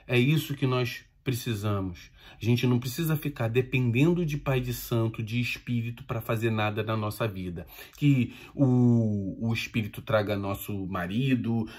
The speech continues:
eh, me traga emprego, que são coisas que você poderia tá correndo atrás. Isso precisa de autonomia. Agora, nós somos dependentes da espiritualidade para a nossa fé. Nós precisamos,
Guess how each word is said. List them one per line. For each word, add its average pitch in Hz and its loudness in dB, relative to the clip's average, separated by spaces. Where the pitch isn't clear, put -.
eh, 107 2
me 107 2
traga 101 0
emprego, 120 4
que 104 0
são 127 2
coisas 120 2
que - -8
você 120 -2
poderia 117 2
tá 117 -2
correndo 117 0
atrás. 90 -4
Isso 147 0
precisa 110 -2
de 113 0
autonomia. 104 0
Agora, 120 2
nós 107 0
somos 123 0
dependentes 117 0
da 113 -2
espiritualidade 110 -4
para 117 0
a 117 0
nossa 110 -2
fé. 98 -4
Nós 127 0
precisamos, 104 -4